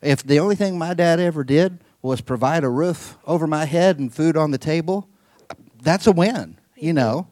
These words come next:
Speaker 1: I, you know, 'cause that's kind of the most important thing in a lot of ways. So I thought, "Well, I'll get, I'll get married and this will fix things." And <laughs> it didn't.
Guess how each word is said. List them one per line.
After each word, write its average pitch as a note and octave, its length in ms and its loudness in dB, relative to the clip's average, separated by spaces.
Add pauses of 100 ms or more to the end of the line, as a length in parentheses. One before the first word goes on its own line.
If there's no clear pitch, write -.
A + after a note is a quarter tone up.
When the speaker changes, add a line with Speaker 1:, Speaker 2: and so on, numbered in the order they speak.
(300)
Speaker 1:
I, B2 380 -8 (220)
you C#3+ 140 -6
know, A2+ 140 -2
'cause A2+ 400 -4 (1160)
that's A#2+ 260 -6
kind C#3 160 -2
of B2+ 60 -2
the A#2 60 -2
most C#3 280 -2
important G2+ 440 -10
thing G2 340 -12 (300)
in G#2+ 120 -6
a G#2+ 60 -4
lot G#2 180 -4
of G2+ 80 -4
ways. G2+ 320 -8 (840)
So C#3 260 4
I D3+ 160 0
thought, C3+ 280 2
"Well, B2+ 160 -2
I'll B2 200 0
get, A#2+ 220 -4 (460)
I'll A#2 160 -8
get G#2+ 160 -6
married A2 280 -6
and A#2 60 -4
this G#2+ 120 -8
will G#2+ 80 -10
fix - 320 -10
things." A2+ 400 -8
And G2 260 -8 (3250)
<laughs> - 0 -
it - 880 0
didn't. G2 580 -8